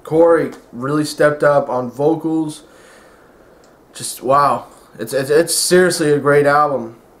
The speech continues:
But compared to Volume three, Self-Titled, and Iowa, I don't know. I don't know.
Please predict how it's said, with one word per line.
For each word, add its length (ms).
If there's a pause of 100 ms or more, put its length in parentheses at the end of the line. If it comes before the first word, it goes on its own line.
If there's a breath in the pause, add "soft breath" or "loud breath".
(240)
But 540
compared 480
to 60
Volume 340
three, 600
Self-Titled, 800
and 120
Iowa, 600 (1600 soft breath)
I 200
don't 160
know. 400 (280)
I 160
don't 140
know. 260